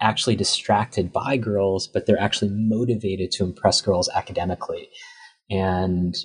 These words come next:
um, although this was a discourse that resonated with both,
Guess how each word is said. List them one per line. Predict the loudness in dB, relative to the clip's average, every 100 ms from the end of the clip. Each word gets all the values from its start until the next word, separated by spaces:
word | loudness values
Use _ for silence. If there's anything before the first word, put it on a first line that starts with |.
| -4
um, | -2 0 -2 -4 -6 -10 _ _ -6
although | 0 2
this | 2 0 0 -2 -4 _ _ _ -20 -20 -8
was | 0 0 2
a | 0
discourse | 0 2 2 2
that | -2
resonated | -2 0 0 0 0 -2
with | -4 -4 _
both, | 0 0 0 -6 -20